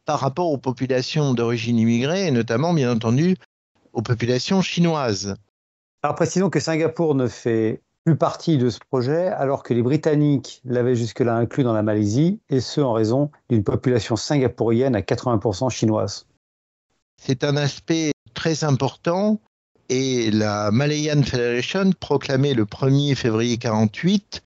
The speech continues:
Speaker 1: a le mérite donc d'atténuer les tensions entre Britanniques et Malais, mais en revanche,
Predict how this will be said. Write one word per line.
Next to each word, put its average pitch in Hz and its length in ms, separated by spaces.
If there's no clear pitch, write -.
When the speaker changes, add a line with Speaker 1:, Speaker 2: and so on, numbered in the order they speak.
Speaker 1:
a 151 240
le 123 160
mérite 160 680
donc 131 480
d'atténuer 160 680
les 135 120
tensions 135 720
entre 107 240
Britanniques 120 560
et 113 60
Malais, 156 500
mais 156 380
en 110 120
revanche, 175 600